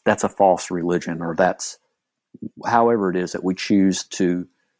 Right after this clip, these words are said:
uh, dismiss people, dismiss the out-group, dismiss the other. We need to be inclusive. Uh, that's what I see Jesus doing. Jesus taking his disciples to,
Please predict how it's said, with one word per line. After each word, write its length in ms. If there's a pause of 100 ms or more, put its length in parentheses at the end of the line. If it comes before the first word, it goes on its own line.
(240)
uh, 140
dismiss 960 (400)
people, 500 (200)
dismiss 540
the 200
out-group, 640
dismiss 640
the 220
other. 380 (380)
We 120
need 200
to 60
be 240
inclusive. 800 (180)
Uh, 120
that's 300
what 120
I 80
see 200
Jesus 460
doing. 380 (380)
Jesus 340
taking 380
his 180
disciples 760
to, 420